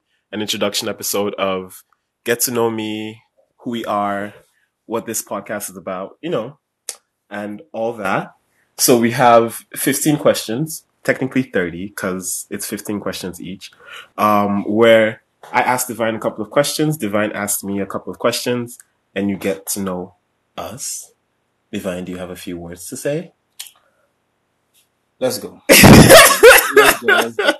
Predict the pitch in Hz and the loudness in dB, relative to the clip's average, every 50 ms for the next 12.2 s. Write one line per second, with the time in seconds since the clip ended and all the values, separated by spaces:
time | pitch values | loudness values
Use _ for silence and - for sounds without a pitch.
0 | - - - 185 175 165 151 143 147 156 190 208 208 208 - - 170 156 - _ | -4 -2 2 2 2 2 2 2 2 4 6 6 4 4 2 -2 -8 -12 -14 _
1 | _ _ _ 135 131 127 117 131 127 127 127 117 123 117 113 110 110 107 104 - | _ _ _ -10 -8 -4 -2 -2 -2 -2 -4 -6 -6 -6 -8 -8 -8 -12 -12 -10
2 | - 120 110 107 101 101 98 92 92 90 90 - - - - - - - - - | -8 -6 -8 -8 -8 -10 -10 -8 -8 -8 -8 -8 -10 -10 -10 -12 -12 -12 -14 -14
3 | - - - - _ _ _ - 131 135 127 123 117 107 123 131 - - 107 104 | -16 -20 -20 -20 _ _ _ -4 -2 -2 0 -2 -4 -6 -6 -6 -6 -6 -6 -8
4 | 110 107 101 101 - - 101 101 101 101 - - - - - _ _ _ 202 170 | -8 -8 -8 -10 -12 -12 -12 -12 -12 -12 -14 -16 -18 -18 -18 _ _ _ 0 2
5 | 165 160 165 165 175 170 165 165 147 143 139 135 135 - - _ 156 143 135 165 | 4 6 6 6 8 6 6 6 4 4 2 0 -2 -4 -10 _ -10 -6 -2 -2
6 | 160 - 143 131 123 127 101 117 117 107 117 113 110 - - 110 101 95 - - | -2 -2 -2 -4 -4 -6 -6 -4 -2 0 0 0 0 -2 -6 -8 -8 -10 -10 -12
7 | 98 98 - 101 98 - - 92 - 135 160 160 135 107 104 123 - 113 92 - | -12 -10 -8 -8 -10 -10 -10 -6 -2 -2 2 2 2 2 0 0 -2 -2 -4 -4
8 | 104 95 87 90 92 92 _ - - - 175 160 147 139 139 131 131 - _ _ | -6 -12 -14 -16 -20 -20 _ -10 -4 0 2 2 2 2 0 -4 -8 -12 _ _
9 | _ _ _ _ _ _ _ _ _ _ _ - 123 123 - - - 87 85 - | _ _ _ _ _ _ _ _ _ _ _ 0 2 2 2 0 -4 -4 -4 -4
10 | - 113 117 113 120 - - 123 110 - 120 104 - - 104 98 - 104 95 92 | 0 2 2 4 2 2 -2 -6 -4 -4 -4 -4 -4 -4 -6 -6 -6 -8 -10 -10
11 | 90 85 - - - 82 85 - 120 - _ _ _ _ _ _ - 131 123 - | -10 -10 -12 -14 -16 -18 -18 -18 -20 -20 _ _ _ _ _ _ -2 0 0 0
12 | 110 90 85 | -2 -6 -10